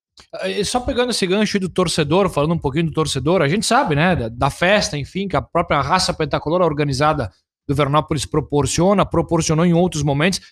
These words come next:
Esse ano acabou não, não, não estando presente, pelas informações o pessoal vai, né, se fazer presente. Então, já hoje, a gente espera que numa eventual semifinal, e por que não numa final, numa decisão. Mas teve algum diálogo da direção com membros ou líderes da, da, da Raça, enfim, o que, que foi alegado?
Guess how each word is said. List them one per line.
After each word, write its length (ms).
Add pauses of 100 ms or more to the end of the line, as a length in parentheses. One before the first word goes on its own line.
Esse 260
ano 220
acabou 320
não, 200
não, 200
não 100
estando 200
presente, 440
pelas 220
informações 560
o 60
pessoal 280
vai, 200
né, 180 (320)
se 100
fazer 260
presente. 520
Então, 280
já 180
hoje, 360
a 60
gente 160
espera 320
que 140 (100)
numa 260
eventual 380
semifinal, 460
e 20
por 160
que 80
não 80
numa 160
final, 320 (200)
numa 160
decisão. 380 (220)
Mas 120
teve 160
algum 180
diálogo 360
da 80
direção 680
com 380 (260)
membros 380
ou 100
líderes 300
da, 120
da, 240
da 160
Raça, 400
enfim, 180
o 40
que, 100
que 80
foi 140
alegado? 680